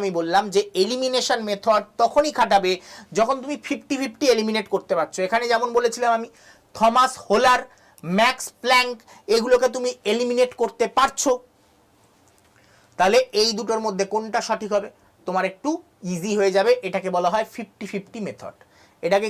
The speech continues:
কি বলা হবে? ফিফটি ফিফটি মেথড। যখনই ফিফটি পার্সেন্ট তুমি এলিমিনেট করতে পারছো, তখনই পদ্ধতিটাকে অ্যাপ্লাই করার চেষ্টা করো, otherwise করো না। ঠিক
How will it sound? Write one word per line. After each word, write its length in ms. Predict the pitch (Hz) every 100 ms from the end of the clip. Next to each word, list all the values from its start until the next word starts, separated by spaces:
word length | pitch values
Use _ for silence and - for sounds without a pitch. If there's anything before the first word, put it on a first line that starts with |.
| 196
কি 60 | 208
বলা 140 | 208 202
হবে? 140 | 214 320 - _ _
ফিফটি 280 | 240 233 - 202
ফিফটি 240 | 196 - 185
মেথড। 220 | 170 156 151
যখনই 300 | 185 190 254 254
ফিফটি 280 | 262 - 285 285
পার্সেন্ট 280 | 226 226 202
তুমি 120 | 190 175
এলিমিনেট 320 | 160 156 156 -
করতে 220 | 143 - 131
পারছো, 300 | 247 269 - - _ - _ _
তখনই 320 | 214 226 294 302 233
পদ্ধতিটাকে 520 | 185 196 180 190 190
অ্যাপ্লাই 280 | 156 - 147 147
করার 180 | 135 -
চেষ্টা 220 | 147 - 156
করো, 160 | 175 285 339 - - 143
otherwise 520 | 143 151 147 143 302 - - _ -
করো 180 | 127 104
না। 60 | - _ _ _ _
ঠিক 120 | 196